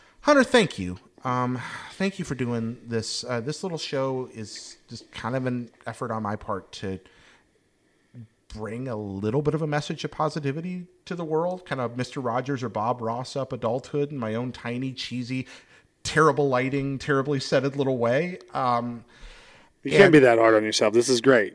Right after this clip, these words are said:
Speaker 1: it's
Speaker 2: It's
Speaker 1: a
Speaker 2: simple.
Speaker 1: oh,
Speaker 2: You know,
Speaker 1: it's
Speaker 2: basic and simple is sometimes, you know, magnificent.
Speaker 1: Well, that, that fits. You, you,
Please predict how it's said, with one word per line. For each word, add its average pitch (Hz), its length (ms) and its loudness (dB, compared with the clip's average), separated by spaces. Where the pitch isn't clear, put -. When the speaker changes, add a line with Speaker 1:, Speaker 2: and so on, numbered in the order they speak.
Speaker 1:
it's 135 280 2
Speaker 2:
It's - 80 2
Speaker 1:
a - 40 2
Speaker 2:
simple. 131 500 6
Speaker 1:
oh, 240 100 2
Speaker 2:
You 139 80 8
know, 143 220 8
Speaker 1:
it's 214 240 -10
Speaker 2:
basic 165 380 8
and 170 120 4
simple 107 540 4
is 113 280 4
sometimes, 123 800 0
you 117 140 0
know, 107 160 2
magnificent. 110 640 -2
Speaker 1:
Well, 147 140 -4
that, 160 180 -2
that 147 220 -6
fits. - 380 -2
You, 160 140 -10
you, 165 240 -2